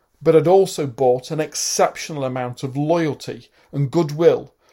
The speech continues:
by not just providing the driving lessons, but as she explained, giving her the freedom to come and go as she pleased. Look for opportunities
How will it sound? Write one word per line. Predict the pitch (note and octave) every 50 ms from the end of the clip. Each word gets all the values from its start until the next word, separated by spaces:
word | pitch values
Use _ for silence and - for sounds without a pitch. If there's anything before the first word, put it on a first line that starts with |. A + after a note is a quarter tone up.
| _ _ _ -
by | D#3 E3
not | F3 G#3+ G#3+
just | G#3 A3+ G#3+ -
providing | - G#3 F3 F3+ F3 E3 D#3 D#3
the | D3
driving | C3+ - D#3 D3 C3+ C3+ C#3 D3+
lessons, | E3+ F3+ E3+ - - B2 A#2 A#2 B2+ C#3+ - - _ _ _ _ _ _ _
but | - D#3+
as | D3+ C#3+
she | - - A3+ A3+
explained, | F#3+ - - - - - C3+ A#2+ A#2+ A#2+ B2 C3 B2+ - _ _ _ _ _ _ _ -
giving | D3+ F3+ F#3+ G#3 G#3
her | G3+ G3
the | F3+ F3
freedom | - - - - F3 F3 D#3+ C#3 C3 A2+ A2+ G#2+ _ _ _ _ _
to | - - C#3+
come | - - F#3 F3
and | D#3+ D3+ C#3
go | D#3 D#3+ D#3+
as | D3+ C#3
she | - - A#2+
pleased. | - - B2+ B2 A2+ A2+ A2 - - _ _ _ _ _ _ _ _ _ _ _ _ _ _ _ _ _ _ _ _ _ _ _ _ _ _ _ _ -
Look | D3 E3+ A3 C4 A3 -
for | - - - G3+ G3+
opportunities | F#3+ - - F3 - - - G3 F3+ E3 C#3+ - - A#2 A2+ - -